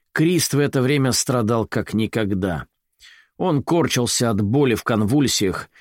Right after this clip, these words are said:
изливаясь кровью и издавая неприятные звуки. Но, услышав это саркастичное «ты ведь не против, босс?»,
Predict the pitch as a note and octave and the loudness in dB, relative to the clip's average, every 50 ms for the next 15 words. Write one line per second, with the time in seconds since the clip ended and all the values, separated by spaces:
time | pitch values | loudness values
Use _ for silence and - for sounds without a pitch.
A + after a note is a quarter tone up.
0 | - _ - A#2 G2 A2+ B2 B2+ C#3 C#3 C3 A#2+ G#2 - - - C#3+ D3+ C3 A2 | -8 _ -2 -2 0 0 0 2 2 2 2 0 -2 -2 -2 0 0 2 2 2
1 | G#2+ G#2 G2+ G#2 G#2 G2 F2+ A2+ A#2 A#2+ C3 A#2+ G#2+ G#2 G#2 G2+ - G#2+ A2 A2+ | 2 2 2 2 0 0 0 0 0 0 2 2 2 0 0 0 0 0 0 2
2 | A#2 A2+ G2+ - G#2 G2+ G2+ G2+ F#2+ F#2 G#2+ A#2 A#2+ G#2 E2 - F2 D2+ C2+ - | 0 0 -2 -2 -2 0 0 0 0 0 0 0 0 0 -2 -4 -6 -8 -8 -10
3 | _ _ _ _ _ _ _ _ _ - G#2 G#2+ A2 A2 A2 G#2+ - - - - | _ _ _ _ _ _ _ _ _ -4 -2 0 0 0 0 -2 -2 -4 -2 0
4 | C#3 D3+ C3 - - G2 D#2+ - A2+ G2+ - G2 - - A#2+ G#2+ G2+ - - G#2 | 0 0 0 0 -2 -2 -2 -2 -4 -2 -2 -4 -4 -4 -4 -4 -4 -4 -4 -4
5 | - - - C#3+ A#2 - - - G2+ G2 F#2+ E2+ - - A#2 G#2 G#2 G2+ - _ | -4 -2 -2 -2 -2 -2 -2 -2 -2 -2 -4 -4 -2 -2 0 0 0 -2 -2 _
6 | A#2+ A#2+ A#2+ G#2 - - D3+ F3 G3+ G3 - - A2+ F#2+ E2 F2+ E2+ D#2+ E2+ F#2 | -2 0 0 -2 -2 -4 -2 0 0 0 0 0 -2 -2 -2 -4 -4 -4 -2 0
7 | A#2 A2+ F#2+ - - - - | 0 0 0 -2 -4 -6 -8